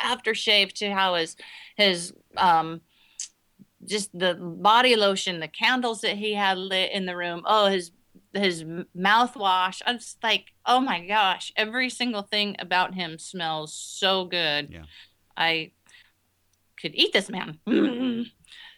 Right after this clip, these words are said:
Speaker 1: So, uh, smell good.
Speaker 2: All right. And then the last one is the same thing we, I think we ended with last time, is slow down.
Speaker 1: Slow down.
Speaker 2: Enjoy
Speaker 1: Please.
Speaker 2: it, because it's so, it's so h-, easy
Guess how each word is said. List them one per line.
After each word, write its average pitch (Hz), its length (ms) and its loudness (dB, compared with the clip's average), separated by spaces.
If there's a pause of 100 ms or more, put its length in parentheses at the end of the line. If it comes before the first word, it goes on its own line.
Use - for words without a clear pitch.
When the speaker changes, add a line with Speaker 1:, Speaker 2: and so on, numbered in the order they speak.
(120)
Speaker 1:
So, 262 520 4 (1200)
uh, 202 180 -4 (120)
smell 320 380 0
good. 170 260 -2 (920)
Speaker 2:
All 123 100 -6
right. 165 220 -12 (100)
And 139 140 -2
then 156 100 0
the 151 80 0
last 147 320 4
one 160 220 0
is 147 60 -8
the 127 60 -12
same 139 200 -2
thing 139 160 -6
we, 135 100 -6
I 127 60 -6
think 131 160 -12
we 123 120 -8
ended 123 160 -6
with 120 120 -10
last 113 260 -8
time, 95 240 -10 (320)
is 104 80 -16
slow 131 240 -6
down. 135 280 -4 (760)
Speaker 1:
Slow 165 960 -6
down. 143 140 -16 (640)
Speaker 2:
Enjoy 127 460 -2
Speaker 1:
Please. 127 80 -2
Speaker 2:
it, - 60 -10
because 127 300 -8
it's 131 100 -12
so, 180 440 -2
it's 143 160 -6
so 185 420 -4
h-, 160 100 -10
easy 113 640 -4